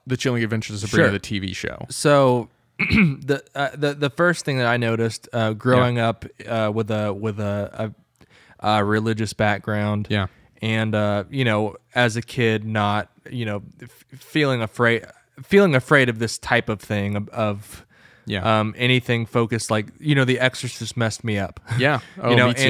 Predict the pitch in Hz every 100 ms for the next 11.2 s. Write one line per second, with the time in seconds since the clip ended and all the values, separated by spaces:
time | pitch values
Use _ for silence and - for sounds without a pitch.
0 | - 131 131 - 107 151 135 156 139 -
1 | 120 117 117 117 113 117 113 113 113 104
2 | 113 113 110 104 104 - - 139 123 113
3 | 113 107 110 110 110 107 107 107 107 101
4 | 95 95 98 104 110 98 - _ _ -
5 | 110 98 92 87 104 95 - 113 104 104
6 | - - _ _ _ _ _ _ _ -
7 | 117 101 95 90 _ _ _ _ _ _
8 | - 175 _ - 120 123 - 120 110 107
9 | 113 107 101 101 104 101 101 107 104 110
10 | - - 127 135 - 196 - 165 202 190
11 | 95 104